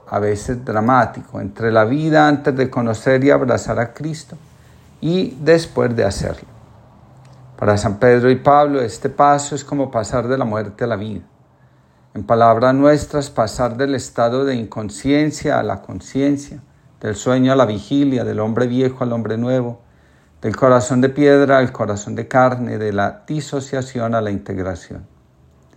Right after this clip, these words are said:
La fe acerca al ser humano a una realidad de sí mismo desconocida e inexplorada, precisamente por la ausencia de la fe del conocimiento interno, ahora ya no de nosotros,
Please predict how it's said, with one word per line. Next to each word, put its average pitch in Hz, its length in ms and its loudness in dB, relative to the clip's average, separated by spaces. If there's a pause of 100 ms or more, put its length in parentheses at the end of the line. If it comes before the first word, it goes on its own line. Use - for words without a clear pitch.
(560)
La 107 140 2
fe 120 220 4
acerca 131 720 4
al 113 100 2
ser 120 260 -4
humano 135 380 4
a 120 60 0
una 113 220 0
realidad 107 600 0
de 117 140 -4
sí - 140 -8
mismo 127 340 0
desconocida 113 800 -4
e 120 40 -2
inexplorada, 107 920 -4 (800)
precisamente 127 1000 0
por 104 200 -10
la 104 80 2
ausencia 120 640 -2
de 117 80 -2
la 101 100 -2
fe 117 300 -4
del 120 240 -4 (140)
conocimiento 104 760 -4
interno, 127 640 0 (540)
ahora 135 260 6
ya 170 220 4
no 175 140 0
de 175 100 0
nosotros, 131 760 0